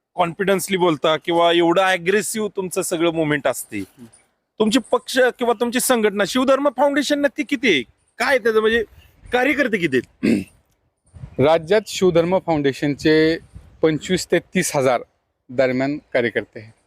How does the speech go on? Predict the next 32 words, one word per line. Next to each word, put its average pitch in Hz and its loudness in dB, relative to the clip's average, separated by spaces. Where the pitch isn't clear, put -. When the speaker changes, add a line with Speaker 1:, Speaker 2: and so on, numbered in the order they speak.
Speaker 2:
आम्ही 180 0
सगळे 208 2
कार्यकर्ते 202 0
नाही, 185 2
तर 196 -2
जीवाभावाचे 185 4
मित्र 170 -2
आहे. 107 0
Speaker 1:
नाही, 247 -8
नाही, 254 0
ऐका 247 0
ना, 208 0
मी 214 -2
हा 240 0
प्रश्न 269 -2
का 262 2
विचारतोय 240 0
ह्याचं 214 0
लक्षात 220 0
घ्या 135 0
तुम्ही. 113 -8
Speaker 2:
काय? 233 -10
Speaker 1:
कारण 226 0
शिवधर्म 254 2
फाउंडेशन 254 -2
पेक्षा 175 -2
Speaker 2:
हं. 127 -12
Speaker 1:
संभाजी 214 0
ब्रिगेडचं 247 0
वलय 233 4
किंवा 226 -2
त्याची 220 -2